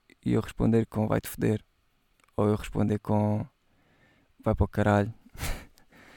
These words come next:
Estás a ver? Tipo, no fundo estou só a ser eu. Nem, nem percebi bem a moca das pessoas, tipo, de levarem isso a mal.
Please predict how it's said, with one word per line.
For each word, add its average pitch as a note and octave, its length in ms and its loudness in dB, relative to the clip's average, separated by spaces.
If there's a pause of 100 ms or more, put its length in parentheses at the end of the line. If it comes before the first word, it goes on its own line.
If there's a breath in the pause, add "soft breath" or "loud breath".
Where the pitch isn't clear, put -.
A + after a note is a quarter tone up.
(760 loud breath)
Estás C3+ 240 0
a C#3+ 80 2
ver? B2+ 140 2
Tipo, - 220 -4
no C3 60 6
fundo D3+ 200 0
estou C3+ 140 -2
só C3+ 160 0
a B2 40 2
ser A#2+ 220 0
eu. A#2+ 220 2
Nem, C3 200 4
nem E3+ 180 0
percebi B2+ 420 0
bem A#2+ 300 2 (720 soft breath)
a A#2 100 0
moca A2+ 320 4
das A2 160 4
pessoas, A2 340 0
tipo, - 180 -4
de - 80 -6
levarem G#2+ 300 2
isso G#2+ 160 -2
a - 20 2
mal. G2+ 220 -2